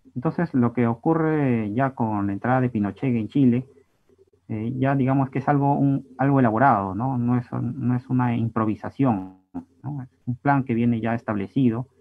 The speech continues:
en donde, eh, tienen como objetivo recortar muchos derechos de los trabajadores en pos de una competitividad labor-, una competitividad, ¿no? Es decir, eh, los, hay una frase que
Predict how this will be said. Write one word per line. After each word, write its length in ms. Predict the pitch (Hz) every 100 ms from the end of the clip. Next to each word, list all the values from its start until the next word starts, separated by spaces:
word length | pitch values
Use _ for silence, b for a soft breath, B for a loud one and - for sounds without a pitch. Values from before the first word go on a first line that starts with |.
| b b b b -
en 140 | 120
donde, 540 | 120 117 120 120 117 -
eh, 260 | 113 107 -
tienen 300 | 139 143 135
como 200 | 113 110
objetivo 520 | - - 135 135 131
recortar 460 | 123 - - 143 127
muchos 320 | 127 127 120
derechos 480 | 107 123 - 117 117
de 80 |
los 160 | 101 95
trabajadores 640 | - 104 107 127 117 127 - _ _ _ _ _ _ _
en 160 | 120 110
pos 280 | - 143 131
de 120 | 123
una 360 | 127 127 127 120
competitividad 840 | 120 110 107 104 104 98 101 120
labor-, 300 | 120 104 101 - 104 113
una 200 | 139 135
competitividad, 680 | 120 117 107 110 123 123
¿no? 280 | 104 117 143 - _ _ _ _ _ _ _ _
Es 120 | 127
decir, 340 | 117 - 131 127 b b b _
eh, 180 | 110 101
los, 440 | 104 107 104 _ _ _ _ - - - -
hay 120 | 127
una 140 | 135 127
frase 680 | 147 139 127 120 117 110 127 117 120 - _ _ _ _ _
que 320 | - 110 127